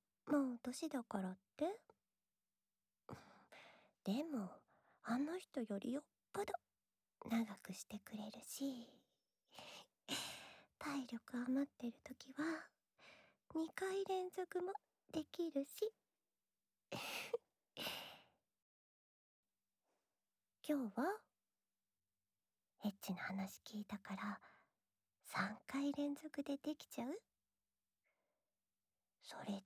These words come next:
とも、一回を長めに。<laughs> うん。あれ？まだ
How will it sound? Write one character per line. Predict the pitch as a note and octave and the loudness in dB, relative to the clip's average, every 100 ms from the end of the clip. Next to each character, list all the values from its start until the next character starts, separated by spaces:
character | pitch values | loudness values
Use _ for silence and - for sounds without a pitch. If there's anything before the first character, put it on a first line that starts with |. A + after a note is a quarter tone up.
| - | -4
と | G#3+ | 0
も、 | G#3 F3+ F#3 - - - - _ _ _ _ | 0 0 -2 -6 -16 -20 -20 _ _ _ _
一 | G#3 F#3+ - | 0 0 0
回 | G#3 G3 F3+ | 2 2 0
を | - - _ _ - | -6 -16 _ _ -2
長 | F#3 F#3+ G3 | 0 2 2
め | G3 | 2
に。 | G#3 A#3 D4 - _ _ _ _ _ _ _ _ - | 0 -2 -4 -6 _ _ _ _ _ _ _ _ -2
<laughs> | - - - - - _ _ _ _ _ - F4+ - - A4+ _ _ _ _ _ - - - - - - - - - | -2 -2 -10 -8 -10 _ _ _ _ _ 0 0 0 -2 -4 _ _ _ _ _ -4 0 2 0 -2 -6 -12 -16 -6
う | |
ん。 | D#4+ D4+ C#4+ C#4 C#4+ F#4+ _ _ - - - _ _ _ _ _ _ _ _ _ _ _ _ _ _ _ _ | -2 0 0 -2 -2 -6 _ _ -14 -14 -14 _ _ _ _ _ _ _ _ _ _ _ _ _ _ _ _
あ | - C#4 | -4 0
れ？ | C#4 D4 D#4+ F4+ G4 - _ _ _ _ _ _ _ _ - _ _ _ _ | 2 2 0 -2 -6 -14 _ _ _ _ _ _ _ _ -20 _ _ _ _
ま | - | 0
だ | G#3 | 0